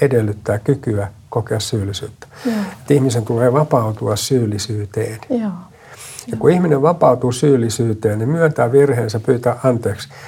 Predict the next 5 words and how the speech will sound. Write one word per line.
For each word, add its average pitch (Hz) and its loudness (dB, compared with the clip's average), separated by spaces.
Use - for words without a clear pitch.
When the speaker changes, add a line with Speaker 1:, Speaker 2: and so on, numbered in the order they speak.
Speaker 1:
niin 110 -2
siinä 120 2
samassa 180 0
sekunnin 135 2
murto-osassa 117 0